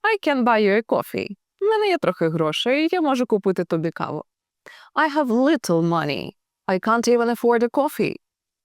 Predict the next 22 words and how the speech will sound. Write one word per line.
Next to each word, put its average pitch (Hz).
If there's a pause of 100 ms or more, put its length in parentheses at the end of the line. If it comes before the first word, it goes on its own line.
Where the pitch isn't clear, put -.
(220)
У -
мене 175
замало 202
грошей, - (220)
я 170
навіть 175
каву 254
не 262
можу 170
собі 156
дозволити. - (460)
Отже, 196 (340)
різниця 269
полягає 240
в 233
тому, 190
що 170 (340)
a 240
little 254
з -
артиклем 208 (300)
означає 262